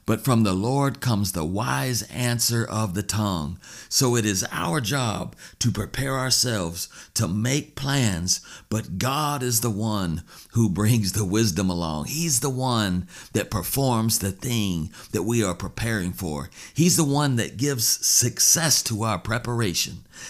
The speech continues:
gives success to our plans. Let's continue on verse two.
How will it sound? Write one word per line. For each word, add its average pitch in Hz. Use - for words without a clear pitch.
gives 127
success -
to 113
our 110
plans. 107
Let's 110
continue 135
on 110
verse 131
two. 113